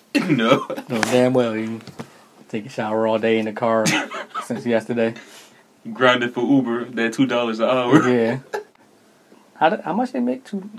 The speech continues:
Speaker 1: No, they
Speaker 2: They,
Speaker 1: make
Speaker 2: they don't
Speaker 1: a
Speaker 2: have
Speaker 1: lot.
Speaker 2: an hourly
Speaker 1: No,
Speaker 2: wage.
Speaker 1: they don't got hourly. It's
Speaker 2: Oh,
Speaker 1: about how
Speaker 2: yeah.
Speaker 1: much you do
Speaker 2: Yeah.
Speaker 1: and where you at.
Speaker 2: Cab drivers getting mad at them. Uber and Lyft, they taking over their business and stuff, I guess.
Speaker 1: Yeah.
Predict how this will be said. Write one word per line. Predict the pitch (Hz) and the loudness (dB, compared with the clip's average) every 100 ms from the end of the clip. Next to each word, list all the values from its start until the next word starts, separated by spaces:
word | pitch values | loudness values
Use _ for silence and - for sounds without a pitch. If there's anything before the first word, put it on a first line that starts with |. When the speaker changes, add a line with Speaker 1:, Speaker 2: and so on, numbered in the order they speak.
| - _ | -20 _
Speaker 1:
No, | 143 120 | 2 4
they | 135 | 4
Speaker 2:
They, | 151 | 4
Speaker 1:
make | 147 | 8
Speaker 2:
they | |
don't | 170 | 8
Speaker 1:
a | 117 | 8
Speaker 2:
have | 113 | 6
Speaker 1:
lot. | 123 | 6
Speaker 2:
an | |
hourly | 123 117 113 113 | 8 6 2 4
Speaker 1:
No, | 135 120 | 6 6
Speaker 2:
wage. | 107 | 4
Speaker 1:
they | |
don't | 123 110 | 0 -2
got | 98 | -2
hourly. | 107 107 107 | 0 -2 -2
It's | 123 123 | -2 -2
Speaker 2:
Oh, | |
Speaker 1:
about | 110 113 113 | 2 2 2
how | |
Speaker 2:
yeah. | 113 | -2
Speaker 1:
much | 107 | -4
you | 104 | -6
do | 113 113 110 | -4 -4 -2
Speaker 2:
Yeah. | 120 104 | -2 -2
Speaker 1:
and | 117 110 | -2 -2
where | 110 | 0
you | 107 104 | 0 -2
at. | 113 107 - - - - _ - - - - - - | -4 -6 -12 -20 -20 -20 _ -20 -20 -20 -20 -20 -6
Speaker 2:
Cab | 123 123 127 | 0 0 2
drivers | 113 113 110 | 2 0 -2
getting | 113 110 | -4 -4
mad | 113 117 | -2 0
at | 113 113 | -2 -2
them. | 117 113 113 - - - - - - - - - - | -4 -4 -8 -18 -20 -20 -20 -20 -20 -20 -20 -18 0
Uber | 123 123 117 | 2 4 4
and | 113 113 | 4 2
Lyft, | 117 117 - - - - - - - _ - - | 2 0 -14 -18 -18 -20 -20 -20 -20 _ -20 -4
they | 123 | -2
taking | 107 113 117 | 2 2 4
over | 117 113 | 4 4
their | 110 | 2
business | 107 113 120 117 | 2 2 2 0
and | 120 | -2
stuff, | - 120 123 | 0 0 2
I | 120 | 2
guess. | 123 127 - - | 0 -2 -12 -8
Speaker 1:
Yeah. | 110 107 107 107 | -4 -2 -2 -4